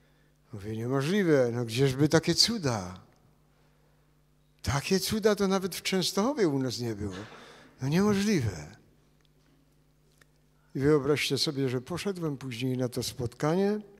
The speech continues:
w czwartki to było, i rzeczywiście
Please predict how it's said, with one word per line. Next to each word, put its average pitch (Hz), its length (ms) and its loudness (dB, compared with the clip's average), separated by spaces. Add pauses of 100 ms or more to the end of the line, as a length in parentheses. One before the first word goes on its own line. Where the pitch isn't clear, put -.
(960)
w - 40 -20
czwartki 135 560 -4
to 139 140 -4
było, 139 520 -2 (1600)
i 180 60 0
rzeczywiście 135 760 4